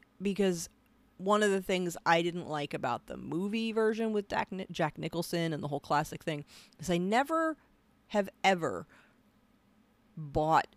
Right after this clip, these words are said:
Jack Nicholson playing someone sane. He does insane like nobody's business. But when he's trying to be sweet and cuddly, you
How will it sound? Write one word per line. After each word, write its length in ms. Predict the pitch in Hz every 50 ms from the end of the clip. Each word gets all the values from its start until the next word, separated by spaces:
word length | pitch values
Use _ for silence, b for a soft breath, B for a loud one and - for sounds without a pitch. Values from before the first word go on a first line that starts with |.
| _ _ -
Jack 340 | 151 170 160 139 151 -
Nicholson 560 | 151 147 147 - 151 151 - - - 143 139 135
playing 420 | - - 156 151 143 143 143 147
someone 440 | - - 156 143 139 143 135 139 135
sane. 520 | - - - 151 - - 85 92 73 - B B B
He 220 | B - 240 262 233
does 240 | 190 220 190 196 190
insane 800 | 190 180 175 196 196 - 233 226 226 233 240 247 247 254 262 - _
like 300 | - 170 156 - - -
nobody's 680 | - 127 127 143 160 170 165 110 135 127 120 107 -
business. 540 | - - 107 92 90 95 - - - - - B B B B B
But 80 | 165 175
when 100 | 185 196
he's 160 | 202 202 -
trying 380 | - - - 269 277 311 320
to 60 | 294 262
be 100 | 277 262
sweet 520 | - - - - - 285 311 277 - - -
and 160 | 165 170 165
cuddly, 640 | - - - 208 220 254 269 285 302 302 311 294 b b b b b b b b -
you 160 | 180 175 160